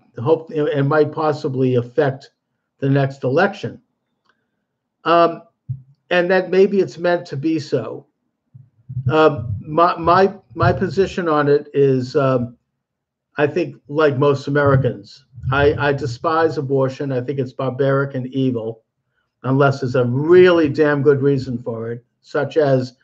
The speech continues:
the mother will die unless she has an abortion. You know, either, either she has the abortion or she dies.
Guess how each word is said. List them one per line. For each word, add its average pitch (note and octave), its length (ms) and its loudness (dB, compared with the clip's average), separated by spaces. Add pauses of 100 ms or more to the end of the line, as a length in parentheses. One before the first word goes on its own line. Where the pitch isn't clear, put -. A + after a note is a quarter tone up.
(220)
the D3+ 80 0
mother D#3 340 2
will D3 280 4
die B2+ 600 0
unless B2 260 -4
she C#3 180 -12
has B2+ 200 -4
an C3 80 -4
abortion. B2+ 640 -2 (720)
You C3 80 -4
know, C3 120 2
either, C#3 280 4
either C#3 280 0
she E3+ 240 -8
has E3 200 -2
the F3+ 100 -2
abortion C3 680 -2 (200)
or C3+ 140 0
she C3+ 160 -6
dies. A#2 680 -6